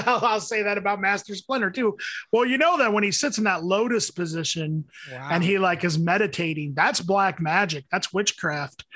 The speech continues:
Speaker 2: Jeez. Wow.
Speaker 1: Yeah.
Speaker 2: I didn't know either. I knew Gargamel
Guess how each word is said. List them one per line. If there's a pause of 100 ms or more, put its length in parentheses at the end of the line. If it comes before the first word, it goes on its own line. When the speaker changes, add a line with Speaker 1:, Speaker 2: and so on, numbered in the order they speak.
(140)
Speaker 2:
Jeez. (180)
Wow.
Speaker 1:
Yeah. (200)
Speaker 2:
I
didn't
know
either. (280)
I
knew
Gargamel